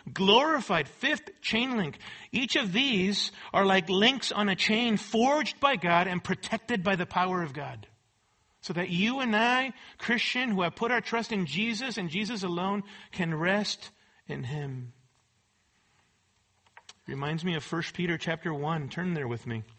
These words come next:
First Peter chapter one. Wonderful passage for us,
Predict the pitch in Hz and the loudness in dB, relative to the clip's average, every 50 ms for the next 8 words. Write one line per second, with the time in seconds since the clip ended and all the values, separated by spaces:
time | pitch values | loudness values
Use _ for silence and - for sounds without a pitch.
0 | - - - - _ _ _ _ - - 170 - - - 180 170 170 165 156 - | -20 -20 -20 -20 _ _ _ _ -10 -8 -8 -8 -6 -4 -4 -2 -2 -4 -4 -4
1 | 170 165 - - 165 143 131 139 139 135 127 110 98 - - _ _ _ _ _ | -6 -4 -4 -4 -6 -4 -4 -4 -6 -6 -6 -8 -10 -12 -16 _ _ _ _ _
2 | _ _ _ _ _ - - _ - 135 139 175 185 190 170 - 175 - - 143 | _ _ _ _ _ -20 -20 _ -8 -6 -4 -2 -2 -2 -4 -4 -6 -4 -4 -4
3 | 139 131 - 139 127 - - 143 139 147 143 - - - - | -4 -4 -6 -10 -12 -8 -6 -4 -4 -4 -6 -8 -8 -10 -10